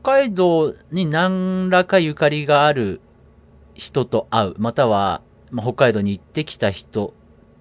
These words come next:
からもらうぐらいしかあんま食べる機会ないから、めちゃくちゃ知ってるけど、そんなに食べない。そんなさなか、白い恋人のチョコレートドリンク、ないしは白い恋人サンドアイス、いいなって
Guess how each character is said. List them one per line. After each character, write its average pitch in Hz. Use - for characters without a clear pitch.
か 143
ら 131
も 110
ら 117
う 110
ぐ 127
ら 101
い 85
し -
か 90
あ 113
ん 139
ま 147
食 135
べ 143
る 110
機 -
会 -
な 90
い 82
か -
ら、 113
め 117
ち 202
ゃ 214
く -
ち -
ゃ 220
知 220
っ 214
て -
る 214
け 139
ど、 165
そ -
ん 175
な 156
に 151
食 143
べ 127
な 85
い。 -
そ -
ん 214
な 220
さ 226
な 143
か、 127
白 131
い 95
恋 92
人 117
の 147
チ -
ョ 110
コ 104
レ 98
ー 92
ト 92
ド 95
リ 95
ン 85
ク、 78
な 113
い 101
し 139
は 156
白 117
い 98
恋 90
人 85
サ 95
ン 95
ド 87
ア 90
イ 85
ス、 76
い 139
い 85
な 90
っ -
て 73